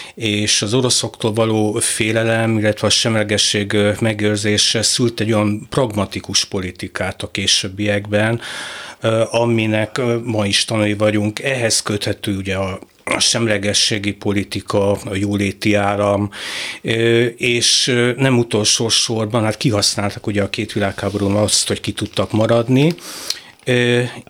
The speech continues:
és ez kedvezett egy ilyen polgári demokratikus fejlődésnek, sikerült fölzárkózniuk a,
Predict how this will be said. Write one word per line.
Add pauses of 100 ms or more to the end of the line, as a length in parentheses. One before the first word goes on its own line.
és
ez
kedvezett
egy
ilyen
polgári
demokratikus
fejlődésnek,
sikerült
fölzárkózniuk
a,